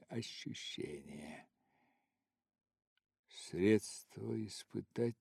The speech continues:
необычайные ощущения? Так вы думаете, что человек, совершивший убийство, в состоянии совершить его вторично?»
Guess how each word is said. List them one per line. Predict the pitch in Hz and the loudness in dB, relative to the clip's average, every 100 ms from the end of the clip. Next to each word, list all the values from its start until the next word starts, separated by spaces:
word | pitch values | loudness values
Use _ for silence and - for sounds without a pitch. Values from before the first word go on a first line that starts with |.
| - | -4
необычайные | 104 104 101 - - 120 123 120 117 107 - - - _ _ _ - | -2 0 -4 -6 0 0 2 -2 -2 -4 -8 -20 -20 _ _ _ -10
ощущения? | 110 107 - - - - - 185 185 151 98 _ _ _ _ _ _ _ _ _ _ _ _ _ _ - - | -6 -4 -6 -6 -6 -2 0 2 0 -2 -4 _ _ _ _ _ _ _ _ _ _ _ _ _ _ -20 0
Так | 113 - | 0 2
вы | 117 | 6
думаете, | 120 143 127 107 120 | 8 10 8 6 2
что | - 110 | 4 0
человек, | - 98 101 117 139 | 4 8 10 10 8
совершивший | - 107 107 - 131 - 113 | 4 2 2 4 4 4 4
убийство, | 110 98 123 143 - 113 110 | 4 8 6 6 2 -6 -4
в | |
состоянии | - 107 - 107 139 143 | 2 2 4 6 8 6
совершить | 117 - 110 110 135 123 | 2 4 2 4 2 4
его | 120 120 | 4 4
вторично?» | - 107 107 190 233 - 247 214 | 6 8 12 12 10 6 -2 -4